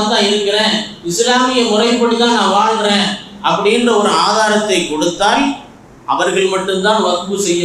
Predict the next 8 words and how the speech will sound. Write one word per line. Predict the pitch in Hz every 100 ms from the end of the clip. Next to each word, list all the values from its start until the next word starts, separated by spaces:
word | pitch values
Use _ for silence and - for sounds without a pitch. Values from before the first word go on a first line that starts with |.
| 156
முடியும். | 151 147 - - - 147
இப்படியும் | 156 208 202 190 214 254 - - - - - - - - -
அதிலே | 175 208 190
சில | 175 180 170 160 156 - -
திருத்தங்கள் | 208 - - 185 185
மேற்கொள்ளப்பட்டு, | 170 185 180 175 170 156 156 143
மேற்கோள் | 185 208 202 190 175 165
கொள்ளப்பட்டிருக்கிறது. | 170 175 165 - 160 143 139 127 117